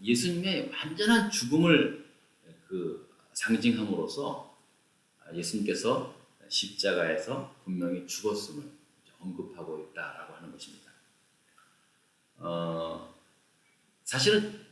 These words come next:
뭐 장사 지냈다는 말은 빼도 상관이 없잖아요, 그죠? 못 박혀 죽으시고 부활하셨다고 해도 전혀 의미가 다른 성색이 없지만 못 박혀 죽으셨는데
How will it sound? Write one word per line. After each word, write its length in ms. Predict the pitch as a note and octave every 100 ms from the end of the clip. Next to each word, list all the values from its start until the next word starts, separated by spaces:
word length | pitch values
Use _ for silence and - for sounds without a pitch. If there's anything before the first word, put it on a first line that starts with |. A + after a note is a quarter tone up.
| _
뭐 580 | - D3 - - - - _ _ _ _ -
장사 440 | - C#4+ - A3+
지냈다는 600 | F#3 F#3 F3 F3 F3 E3
말은 500 | C#3+ D#3 F3+ B3+ -
빼도 540 | A#3+ A3+ B3+ E3 - -
상관이 320 | C3+ D#3+ D3
없잖아요, 400 | F#2 G2 F2 E2
그죠? 240 | - D2 - _ _
못 180 | - C3+
박혀 580 | E3+ - E3+ C3 - -
죽으시고 760 | - C#3+ C#3 B2 - - - - _ _
부활하셨다고 720 | - C3 B2 - - G2 G2 G#2+
해도 440 | F3 D#3+ - - - _ _ _ _ _ -
전혀 240 | A#2+ D#3+
의미가 680 | A#2+ B2 C3+ D3 D3 - - - -
다른 340 | - A2+ G#2+
성색이 440 | G#2 G#2+ G#2+ A2+
없지만 640 | A#2 - A2 B2+ A#2 - - _ _ _ - - _ _
못 200 | - A#2+
박혀 340 | D3 F3+ - -
죽으셨는데 1040 | A#2+ B2+ C#3+ C#3+ C3+ C3 G#3 A#3+ A#3+ -